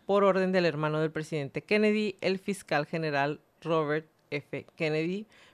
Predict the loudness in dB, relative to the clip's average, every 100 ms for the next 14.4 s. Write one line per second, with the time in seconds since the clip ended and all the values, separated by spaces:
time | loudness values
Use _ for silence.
0 | _ 0 2 2 0 0 0 2 4 4
1 | 0 -6 -20 -4 -4 0 2 2 0 -2
2 | -8 -8 -6 -2 -2 -6 -16 -20 _ -14
3 | -10 -10 _ -20 -20 _ _ _ _ _
4 | _ -14 -6 -6 -6 -10 -14 -20 -20 _
5 | _ _ _ _ _ _ _ _ -20 -20
6 | -20 _ _ _ _ _ _ _ 2 4
7 | 6 4 6 4 4 0 2 0 -2 _
8 | -4 -2 -2 -4 0 0 0 -4 -6 -2
9 | -2 0 0 0 0 -4 -2 2 4 6
10 | 4 4 2 4 2 2 0 0 0 -2
11 | 0 -4 -2 -4 -4 -2 0 -2 -2 -4
12 | -2 2 2 2 -2 -2 0 2 4 2
13 | 2 0 2 0 0 -4 -2 -4 -4 -8
14 | -8 -8 -12